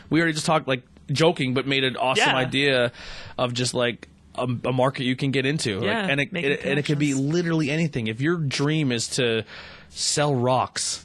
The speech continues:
Speaker 2: Mm-hmm.
Speaker 1: find where that niche is and go for it.
Speaker 2: Somebody does that.
Speaker 1: Yeah.
Speaker 2: <laughs> Joey went to an Allentown Art Festival over the
Speaker 1: Mm-hmm.
Speaker 2: summer, and he brought back a painted rock, and I think it's called, her, her business is called Frocks,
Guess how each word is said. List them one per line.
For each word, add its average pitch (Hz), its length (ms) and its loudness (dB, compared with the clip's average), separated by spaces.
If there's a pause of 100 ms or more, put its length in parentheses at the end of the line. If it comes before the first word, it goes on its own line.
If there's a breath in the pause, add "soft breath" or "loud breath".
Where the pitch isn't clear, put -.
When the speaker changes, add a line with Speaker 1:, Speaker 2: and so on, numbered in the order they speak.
(200)
Speaker 2:
Mm-hmm. 185 140 0
Speaker 1:
find 170 460 2
where 156 220 4
that 151 240 2
niche 139 400 0
is 147 300 2
and 139 180 -2
go 185 180 4
for 113 300 0
it. 85 80 -2
Speaker 2:
Somebody 262 320 -2
does 170 380 -4
that. 123 360 -8
Speaker 1:
Yeah. 156 300 2 (140)
Speaker 2:
<laughs> - 160 -8
Joey 202 240 0
went 220 140 0
to 214 100 0
an 190 60 -2
Allentown 156 600 -4
Art 135 180 -6
Festival 175 440 -4
over 175 160 -2
the 139 80 2
Speaker 1:
Mm-hmm. 156 100 2
Speaker 2:
summer, 190 320 -2 (380 loud breath)
and 175 100 -2
he 175 40 0
brought 170 280 -2
back 165 220 -4
a 165 40 -8
painted 156 460 -6
rock, 143 420 -4 (760 loud breath)
and 151 180 -4
I - 40 -6
think 185 180 -6
it's 170 120 -8
called, 147 340 -6
her, 139 360 -8 (380)
her 151 120 -14
business 143 320 -8
is 139 120 -8
called 139 200 -8
Frocks, - 760 -6